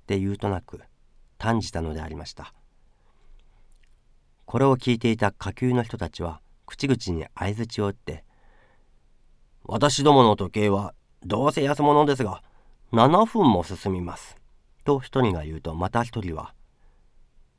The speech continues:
「私のは振り止まりがする」と言って、みんなを笑わせました。「七分ならいいが、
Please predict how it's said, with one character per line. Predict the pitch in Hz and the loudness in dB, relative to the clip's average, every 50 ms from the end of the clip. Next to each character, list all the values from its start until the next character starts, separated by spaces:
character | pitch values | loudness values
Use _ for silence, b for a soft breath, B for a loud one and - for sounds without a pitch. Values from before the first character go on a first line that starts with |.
| _ _ _ _ _ _ _ _ _ _ | _ _ _ _ _ _ _ _ _ _
「私 | _ 101 98 - 127 - - 143 | _ -14 -12 -10 -12 -12 -10 -10
の | 143 143 139 | -12 -10 -10
は | 123 - - - - | -12 -12 -12 -16 -20
振 | - - - 101 | -16 -12 -10 -10
り | 113 113 | -8 -6
止 | - 113 | -4 -2
ま | 117 113 | -2 -2
り | 113 117 | -2 -4
が | 117 117 113 110 | -4 -4 -6 -8
す | - - - | -10 -14 -12
る」 | - - - - - - _ _ _ _ _ _ _ _ _ _ _ - - _ _ _ | -12 -12 -14 -16 -20 -20 _ _ _ _ _ _ _ _ _ _ _ -20 -20 _ _ _
と | - 117 | -4 -4
言 | 104 | -4
っ | |
て、 | - - _ - 87 73 - - - - - _ _ - - _ _ _ _ - | -4 -6 _ -10 -10 -10 -10 -12 -20 -20 -20 _ _ -20 -20 _ _ _ _ -2
み | 98 104 | 0 0
ん | 110 107 | 2 2
な | 107 98 | 2 0
を | 90 80 76 | 0 -2 -4
笑 | 80 80 87 95 104 | -8 -6 -4 -2 0
わ | 117 110 | -2 -2
せ | 107 107 | -2 -6
ま | 101 95 | -6 -6
し | - - | -8 -12
た。 | - - - - - _ - _ _ _ _ _ _ _ _ _ _ _ - _ _ - _ _ _ - _ _ _ _ _ - _ _ _ _ _ _ _ _ _ _ - | -18 -18 -20 -20 -20 _ -20 _ _ _ _ _ _ _ _ _ _ _ -20 _ _ -20 _ _ _ -20 _ _ _ _ _ -20 _ _ _ _ _ _ _ _ _ _ 4
「七 | 120 147 208 277 285 | 4 6 6 6 4
分 | - - 196 | 4 4 8
な | - 226 | 8 8
ら | 190 170 156 | 8 8 6
い | 147 | 6
い | 135 | 6
が、 | 117 113 107 95 87 | 8 8 8 8 6